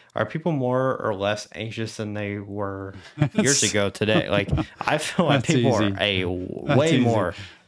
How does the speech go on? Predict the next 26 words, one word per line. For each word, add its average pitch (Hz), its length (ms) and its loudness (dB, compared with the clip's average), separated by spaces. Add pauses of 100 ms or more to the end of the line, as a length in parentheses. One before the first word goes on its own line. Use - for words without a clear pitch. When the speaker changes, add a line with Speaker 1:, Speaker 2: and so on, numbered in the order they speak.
Speaker 2:
Way 139 200 2
Speaker 1:
way 151 120 6
Speaker 2:
more. 151 120 4
Speaker 1:
more 104 180 2
<laughs> - 120 -2
anxious - 560 -2
Speaker 2:
Way 127 140 4
more. 113 200 2
Speaker 1:
today. 101 280 -4
Speaker 2:
From 139 180 0
twenty-five 190 480 2
years 143 200 2
ago 123 200 2
when 120 120 0
I 120 80 0
started 120 420 0
in 120 60 0
the 113 80 2
mental 110 200 0
health 110 220 0
field 113 220 -4
to 113 80 -6
now, 110 380 -2
it's 123 120 -4
unbelievable. 117 720 0 (340)
It's 120 400 -4